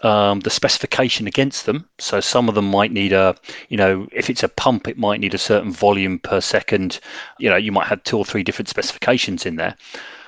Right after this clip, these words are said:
But that could go against a simple procurement database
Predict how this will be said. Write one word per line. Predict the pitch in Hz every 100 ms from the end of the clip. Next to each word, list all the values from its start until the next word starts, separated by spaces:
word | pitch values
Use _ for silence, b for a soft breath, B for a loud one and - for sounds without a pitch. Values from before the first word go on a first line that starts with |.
| B B _
But | 156 131
that | 165 117 165 - _ _ _
could | - 127
go | 143 135
against | 117 135 123 131 - -
a | -
simple | - 156 - -
procurement | - - 180 202 123 92
database | 87 - - - - -